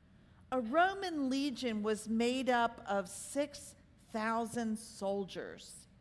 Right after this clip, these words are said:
Six thousand! So we're not sure if this man had six thousand demons in him, but what it tells us is that there was an army within him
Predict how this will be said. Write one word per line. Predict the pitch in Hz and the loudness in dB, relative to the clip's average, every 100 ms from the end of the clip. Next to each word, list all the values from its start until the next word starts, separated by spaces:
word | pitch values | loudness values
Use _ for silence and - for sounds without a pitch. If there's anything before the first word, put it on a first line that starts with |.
| - - - - | -20 -20 -20 -20
Six | - - 392 381 - - - | -12 -4 0 0 -2 -8 -6
thousand! | 349 381 381 370 269 302 220 165 - - - - - | -4 0 4 2 2 0 0 -2 -12 -20 -20 -8 0
So | |
we're | 320 370 | 2 2
not | 392 370 | 4 2
sure | - - 320 294 285 | 2 2 6 6 6
if | 269 277 | 2 0
this | 269 - | -6 -4
man | 277 269 262 | -2 0 0
had | 254 | -2
six | - - 320 320 - | -4 -2 -4 -4 0
thousand | 277 262 269 285 262 220 208 | 4 6 6 4 0 -2 0
demons | 247 277 285 254 233 220 | 0 0 2 2 2 -2
in | 226 285 302 | -2 -2 0
him, | 330 247 220 208 - - | 0 0 0 -2 -10 -8
but | 277 | 0
what | 285 330 | 6 6
it | 277 | 6
tells | - 302 311 285 | 0 4 4 4
us | 240 214 | 0 -2
is | 185 | 0
that | 247 220 | 2 2
there | 240 | 2
was | 233 220 | 2 0
an | 190 - - | -4 -8 0
army | 254 269 294 277 247 208 196 196 - - - - - | 4 6 6 4 2 -2 -4 -8 -12 -20 -20 -20 0
within | 214 226 226 - 233 233 226 | 2 2 0 -4 0 2 0
him | 208 190 170 139 170 | 0 -2 -2 -4 -8